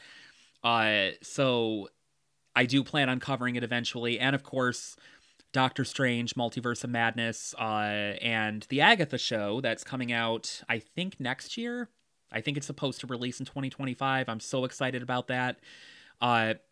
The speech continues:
so yeah, all of that will definitely be covered on the podcast eventually. But, uh, yeah, I think a similar argument could be made that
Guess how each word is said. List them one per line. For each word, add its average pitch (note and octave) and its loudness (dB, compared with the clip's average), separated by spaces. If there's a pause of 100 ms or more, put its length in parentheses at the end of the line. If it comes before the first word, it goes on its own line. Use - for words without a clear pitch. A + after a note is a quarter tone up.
so - 2
yeah, B2+ 8
all D#3+ 8
of D#3+ 4
that C#3 6
will C3+ -2
definitely B2+ -2
be A#2+ -2
covered A#2 0
on A2 0
the A2 -4
podcast G#2+ -2
eventually. G#2 -4
But, G2+ -2
uh, G#2 0 (560)
yeah, G#2+ 2
I B2 4
think D3+ -2
a D3+ -2
similar C3+ 0
argument A#2+ 0
could B2 -4
be A2+ -4
made G#2+ 0
that G#2 0